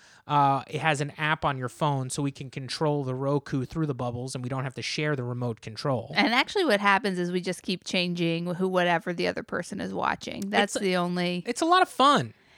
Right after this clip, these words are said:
Speaker 2: It's a game that doesn't ever have to stop.
Speaker 1: Yes.
Speaker 2: But in
Speaker 1: Um,
Speaker 2: all serious, guys, in all
Speaker 1: <laughs> in,
Speaker 2: seriousness.
Speaker 1: in all serious guys, and I'm
Speaker 2: And
Speaker 1: talking about every serious guy around here.
Speaker 2: In all seriousness, we are reporting live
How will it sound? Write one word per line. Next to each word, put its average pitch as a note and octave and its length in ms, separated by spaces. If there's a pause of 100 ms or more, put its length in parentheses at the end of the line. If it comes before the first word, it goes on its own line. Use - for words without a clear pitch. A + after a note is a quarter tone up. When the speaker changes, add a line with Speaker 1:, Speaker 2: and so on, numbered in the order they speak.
(200)
Speaker 2:
It's C#4+ 180
a D#4+ 80
game C#4+ 320
that F#3+ 100
doesn't G3 260
ever F#3+ 200
have F3+ 220
to F3 80
stop. E3+ 500
Speaker 1:
Yes. - 640
Speaker 2:
But C4+ 120
in C#4 200
Speaker 1:
Um, D4 60
Speaker 2:
all D#4 100
serious, B3+ 580
guys, G#3 600
in A#3+ 120
all D4 100
Speaker 1:
<laughs> - 20
in, G#4+ 40
Speaker 2:
seriousness. G#3 840
Speaker 1:
in G3+ 120
all C4 220
serious F3+ 560
guys, A2+ 400
and C#3 80
I'm - 40
Speaker 2:
And - 60
Speaker 1:
talking F3 220
about D#3 160
every G#3+ 220
serious G3+ 420
guy D3 200
around C3 440
here. A2 320
Speaker 2:
In A#3 100
all D#4+ 160
seriousness, G#3 840
we G#3 180
are G#3+ 240
reporting F#3+ 640
live E3+ 540